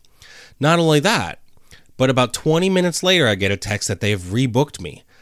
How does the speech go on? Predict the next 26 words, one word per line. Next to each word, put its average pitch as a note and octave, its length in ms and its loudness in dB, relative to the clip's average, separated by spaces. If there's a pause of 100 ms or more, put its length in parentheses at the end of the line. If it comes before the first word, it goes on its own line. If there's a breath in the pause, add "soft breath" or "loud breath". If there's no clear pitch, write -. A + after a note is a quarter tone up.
(160 soft breath)
Not, A#2+ 400 0
they B2 180 2
didn't G3 160 2
actually D#3+ 280 0
reach C3+ 220 2
out E3 220 0
to - 80 -6
me. F2+ 140 -4
They G2+ 140 -2
just G#2 200 -6
rebooked, A2 480 -2
scheduled C3+ 420 -2
me C#3+ 80 2
on A2 120 0
something B2+ 380 -4
else F#2 300 -6 (260 loud breath)
that A2+ 160 -2
made A2+ 160 0
no G#2 260 0
sense, G2+ 360 -2
a - 20 -8
flight A#2+ 280 -4
that B2 80 -6
was G#2+ 120 -6
gonna G#2+ 220 -4
go F#2+ 400 -2